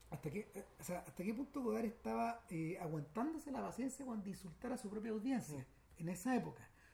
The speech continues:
Speaker 1: Una audiencia que lo consideraba un cineasta de vanguardia,
Speaker 2: Claro.
Speaker 1: un cineasta inteligente, intelectual, eh, de excepción.
Speaker 2: Claro. Pero era público mainstream, era la gente,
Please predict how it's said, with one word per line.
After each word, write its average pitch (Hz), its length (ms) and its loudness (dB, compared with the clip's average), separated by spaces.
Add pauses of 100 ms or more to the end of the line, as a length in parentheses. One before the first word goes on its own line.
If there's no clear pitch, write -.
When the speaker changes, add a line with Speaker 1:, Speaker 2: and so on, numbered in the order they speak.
(160)
Speaker 1:
Una 165 160 0
audiencia 208 460 0
que 202 80 0
lo 185 120 0
consideraba 165 520 -2
un 214 80 0
cineasta 180 420 -2
de 156 80 2
vanguardia, 247 1000 8
Speaker 2:
Claro. 170 360 2
Speaker 1:
un 165 100 -2
cineasta 180 440 2
inteligente, 240 920 4
intelectual, 240 1200 6 (300)
eh, 160 420 4
de 151 480 2
excepción. 262 840 6
Speaker 2:
Claro. - 260 0 (240)
Pero 180 160 4
era 240 100 8
público 262 360 2
mainstream, 143 540 -6
era 202 420 -2 (1200)
la 247 100 -6
gente, 349 360 -8